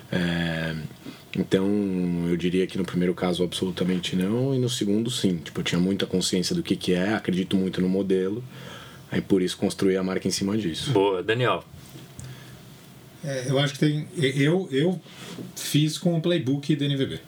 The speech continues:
Speaker 2: Tá.
Speaker 3: Então, assim, acho que o conceito, quando eu comecei a pensar no negócio, é, eu não conhecia o termo,
Speaker 2: Uhum.
Speaker 3: mas eu conhecia as marcas.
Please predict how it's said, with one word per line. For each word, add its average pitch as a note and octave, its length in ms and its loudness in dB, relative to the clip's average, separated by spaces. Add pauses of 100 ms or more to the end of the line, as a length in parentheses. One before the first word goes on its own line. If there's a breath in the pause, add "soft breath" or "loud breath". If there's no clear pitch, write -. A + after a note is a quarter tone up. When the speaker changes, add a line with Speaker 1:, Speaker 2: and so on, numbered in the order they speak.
(240)
Speaker 2:
Tá. - 160 2
Speaker 3:
Então, A2+ 140 -4
assim, G#2 420 -4
acho G#2 100 -10
que - 120 -6
o G2+ 80 -4
conceito, C3+ 680 0
quando B2 160 0
eu A#2+ 60 -2
comecei A#2+ 240 0
a B2+ 40 0
pensar C3+ 400 0
no C#3+ 80 0
negócio, C3 640 -2 (880 loud breath)
é, A2 440 -4
eu A2 60 -2
não A#2 60 0
conhecia A#2+ 280 2
o - 20 -6
termo, D#3 420 0 (300)
Speaker 2:
Uhum. C3+ 400 2 (240)
Speaker 3:
mas A2 140 0
eu A#2 80 -2
conhecia B2+ 280 0
as C3+ 80 -2
marcas. A2 560 -4